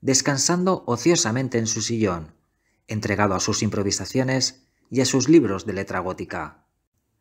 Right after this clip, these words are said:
Era entonces cuando le acometía de súbito el anhelo vehemente de la caza, y cuando su brillante facultad de razonar se elevaba hasta el nivel de la intuición, llegando al punto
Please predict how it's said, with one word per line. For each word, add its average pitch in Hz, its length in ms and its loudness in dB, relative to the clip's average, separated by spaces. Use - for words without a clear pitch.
Era 156 160 4
entonces 139 540 2
cuando 113 240 2
le 110 100 4
acometía 107 560 2
de 113 120 0
súbito 107 540 2
el 117 180 2
anhelo 160 340 4
vehemente 120 540 2
de 101 80 -2
la 98 140 0
caza, 95 500 -4
y 120 100 -8
cuando 117 260 4
su 107 120 0
brillante 107 380 2
facultad 110 500 0
de 104 140 2
razonar 120 500 2
se - 140 2
elevaba 151 400 4
hasta 147 280 2
el 143 80 0
nivel 143 280 4
de 110 100 4
la 104 60 0
intuición, 98 680 -4
llegando 104 420 2
al 101 140 -2
punto 135 480 0